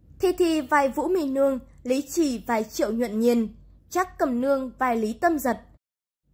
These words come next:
Phim cũng công bố đoạn M V ngắn cho chiếc O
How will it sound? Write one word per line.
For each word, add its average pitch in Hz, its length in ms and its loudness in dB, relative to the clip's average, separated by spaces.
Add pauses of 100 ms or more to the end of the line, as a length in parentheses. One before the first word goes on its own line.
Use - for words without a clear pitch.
(300)
Phim 359 200 2
cũng 339 200 -2
công 370 220 -2
bố 269 140 4
đoạn 285 340 0
M 240 60 -8
V 262 40 -4
ngắn 254 480 -4
cho 294 160 -4
chiếc 349 220 -8 (200)
O 277 100 0